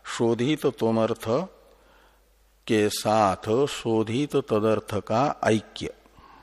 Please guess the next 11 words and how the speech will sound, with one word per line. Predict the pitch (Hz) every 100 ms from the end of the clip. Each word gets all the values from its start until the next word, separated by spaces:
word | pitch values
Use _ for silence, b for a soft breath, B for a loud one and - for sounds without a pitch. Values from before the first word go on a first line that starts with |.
| b b b b b _ _ _ - - 110
ये | 120
वाक्यार्थ | 113 113 - 107 92 -
है। | 80 82 - - b b b b b b b b
और | 127 117 117 -
इस | 139
वाक्यार्थ | 135 120 120 - 131 127 127 -
का | 113 117 117 135
कथन | - 117 - 147 147
करने | 127 117 120 117
के | - 107
लिए | 87 80 92 135